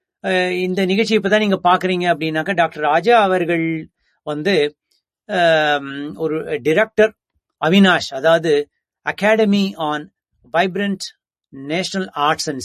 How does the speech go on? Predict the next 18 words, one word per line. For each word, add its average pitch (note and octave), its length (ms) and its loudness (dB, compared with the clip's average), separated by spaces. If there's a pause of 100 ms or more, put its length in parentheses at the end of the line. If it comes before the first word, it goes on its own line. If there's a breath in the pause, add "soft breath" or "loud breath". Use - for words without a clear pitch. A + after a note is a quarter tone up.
Scientific D#3 460 -4
Heritage B2+ 360 -6 (220)
அப்படின்ற C#3 420 -4
ஒரு B2+ 140 -4
அமைப்பின் C#3+ 420 -4
மூலம் C3 360 -4
அவரே C#3 360 -2
தொடங்கியிருக்காரு. C#3 460 -2
அது. B2+ 280 -4 (480 soft breath)
அதுல F3 200 4
வந்து F#3 240 6
அவர் F#3 300 4
தமிழ், A#3 500 2
அதாவது E3+ 320 0
இலக்கியங்கள் G3+ 560 2
சார்ந்த B2+ 400 -2
தமிழ் C#3+ 320 -4
லிட்ரேச்சர், E3+ 540 -4